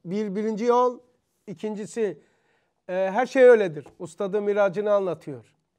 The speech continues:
E, şimdi adam diyor ki, "Sırf budur." <laughs> Batını anlamamış ki. Batın denen bir şey yok ki. Akıldan ibaret zannediyor. "Bu anlaşılan budur." diyor. "Daha ne eziyorsun? Doğru, hak-,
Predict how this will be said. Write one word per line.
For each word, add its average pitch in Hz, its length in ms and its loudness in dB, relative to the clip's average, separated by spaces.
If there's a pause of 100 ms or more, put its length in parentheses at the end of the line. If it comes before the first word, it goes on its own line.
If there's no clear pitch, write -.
(300)
E, 202 100 -10
şimdi 233 240 -4
adam 226 260 -4
diyor 240 140 -4
ki, 214 220 -10 (120)
"Sırf - 340 -8
budur." 233 460 -2 (140)
<laughs> - 140 -20
Batını 196 460 -6
anlamamış 190 500 -10
ki. 165 200 -20 (120)
Batın 190 400 -6
denen 185 220 -8
bir 175 40 -14
şey 226 140 -12
yok 208 120 -12
ki. - 140 -18
Akıldan 214 460 -10
ibaret 208 400 -8
zannediyor. 147 520 -12 (340)
"Bu 247 120 4
anlaşılan 240 600 2
budur." 247 320 0
diyor. 190 200 -2
"Daha 226 140 4
ne 320 160 0
eziyorsun? 233 600 -2
Doğru, 220 300 -2
hak-, 226 220 -4